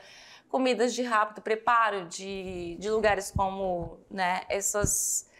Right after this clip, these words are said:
essas franquias como McDonald's, Bob's, né? Esses locais são, a gente chama de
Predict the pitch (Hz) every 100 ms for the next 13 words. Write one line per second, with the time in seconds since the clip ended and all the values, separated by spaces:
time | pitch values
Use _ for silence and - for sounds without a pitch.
0 | - - - _ - - 220 220 247 226
1 | 220 - 247 240 262 220 220 214 - 202
2 | 196 214 247 277 294 254 220 185 185 180
3 | 202 269 277 226 202 185 175 - 214 214
4 | 220 226 - 202 220 240 240 233 214 247
5 | 262 262 254 - 254 247